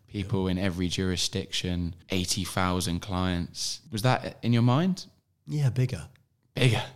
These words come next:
Speaker 2: Yeah.
Speaker 1: Okay, 'cause that leads on to the second part of the question, 'cause now you're, you've got your eyes set on Goldman Sachs firmly.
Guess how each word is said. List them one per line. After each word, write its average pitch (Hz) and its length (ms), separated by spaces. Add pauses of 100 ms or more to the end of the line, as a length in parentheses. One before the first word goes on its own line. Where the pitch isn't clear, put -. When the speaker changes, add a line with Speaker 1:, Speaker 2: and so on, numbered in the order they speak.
Speaker 2:
Yeah. 127 400 (380)
Speaker 1:
Okay, 92 360
'cause 110 100
that 120 140
leads 113 160
on 104 100
to - 100
the 101 80
second 127 340
part 87 140
of 78 60
the 80 60
question, 87 380
'cause 90 140
now 117 200
you're, 101 260
you've 101 200
got 98 180 (220)
your 101 160
eyes 90 160
set - 180
on 92 140
Goldman 92 360
Sachs - 320
firmly. 90 640